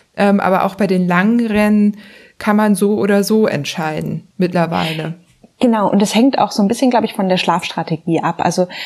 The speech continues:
Speaker 2: ähm, ich weiß, dass viele Leute, die zum Beispiel als, ähm, als, äh, Paar unterwegs sind bei diesen Rennen, äh,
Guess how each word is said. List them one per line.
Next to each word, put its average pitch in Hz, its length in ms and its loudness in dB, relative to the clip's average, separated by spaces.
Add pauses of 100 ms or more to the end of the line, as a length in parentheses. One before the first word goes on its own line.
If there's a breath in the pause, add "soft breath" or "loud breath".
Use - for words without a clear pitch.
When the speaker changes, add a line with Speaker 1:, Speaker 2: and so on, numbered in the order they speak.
(160 loud breath)
Speaker 2:
ähm, 175 420 2
ich - 160 -8
weiß, 175 320 2
dass - 300 -6
viele 214 260 0
Leute, 190 300 2
die 185 100 0
zum - 160 -4
Beispiel 180 400 0
als, 170 400 -4
ähm, 160 340 -4 (440 loud breath)
als, 170 260 -2
äh, - 240 -4
Paar 196 300 -2
unterwegs 208 560 0
sind 208 360 -2
bei 180 120 0
diesen 180 220 -2
Rennen, 190 440 0 (400 loud breath)
äh, - 200 -14